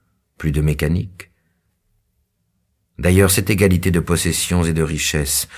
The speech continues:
en établit une autre dans les conditions, bannit toute subordination, réduit les hommes à se servir eux-mêmes et à ne pouvoir être secourus les uns des autres,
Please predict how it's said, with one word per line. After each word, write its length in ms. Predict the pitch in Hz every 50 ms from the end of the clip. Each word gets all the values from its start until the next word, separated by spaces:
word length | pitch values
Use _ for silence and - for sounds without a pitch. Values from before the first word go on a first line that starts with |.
| - - - - - _
en 140 | - 90 90
établit 540 | 87 80 - 85 78 71 73 78 82 82 -
une 220 | - 78 78 87 104
autre 280 | 131 127 - - -
dans 120 | - 78 71
les 120 | 73 73
conditions, 680 | - - 78 76 73 76 - - - - - - - - - _ _ _ _ _ _ _ _ _ _ _ _ -
bannit 360 | 76 78 87 85 87 82 78
toute 220 | - - 101 90
subordination, 920 | - - - 78 73 76 76 78 78 76 80 80 - - - - - 113 - - _ _ _ _ _ _ _ _ _
réduit 380 | - - 92 95 85 82 82 80
les 220 | 80 82 76 80
hommes 140 | 85 80 76
à 40 | 71
se 140 | - - 69
servir 480 | - - 80 73 73 73 73 71 - - -
eux-mêmes 560 | 87 92 101 110 104 90 80 76 73 73 73 71 - - _ _ _ _ _ _ _ _ _
et 120 | 80 82 87
à 60 | 87
ne 100 | 87 80
pouvoir 340 | - 87 78 82 92 82 85
être 180 | 85 - 85
secourus 480 | 76 - - 80 - - 85 82 92 90
les 200 | 82 82 73 82
uns 80 | 82
des 220 | 82 90 101 101 135
autres, 380 | 131 113 92 95 - - -